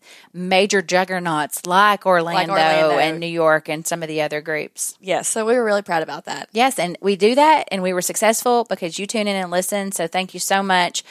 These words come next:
Speaker 1: for following along with us on this journey. And then in December, we have done a couple of things this month that have been,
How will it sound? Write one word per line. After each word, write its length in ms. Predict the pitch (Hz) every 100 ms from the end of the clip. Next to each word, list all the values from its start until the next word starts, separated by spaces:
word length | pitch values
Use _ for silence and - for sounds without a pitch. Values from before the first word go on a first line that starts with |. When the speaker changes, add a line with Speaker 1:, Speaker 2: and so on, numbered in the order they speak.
| - - _
Speaker 1:
for 160 | 180 170
following 420 | - 170 170 170
along 280 | 165 160 165
with 140 | 160
us 160 | 160 170
on 120 | 160
this 240 | 151 156
journey. 460 | - 143 131 - - 165 190 -
And 220 | 180 180
then 160 | 185 -
in 160 | 185
December, 760 | 170 160 - 494 254 160 165 269 - - -
we 160 | - 254
have 160 | 339 226
done 240 | 214 202
a 100 | 196
couple 320 | - 269 392
of 100 | 320
things 380 | - 147 147 147
this 240 | 147 143
month 320 | 156 151 - 156
that 160 | 147
have 180 | 165 151
been, 420 | 160 156 151 147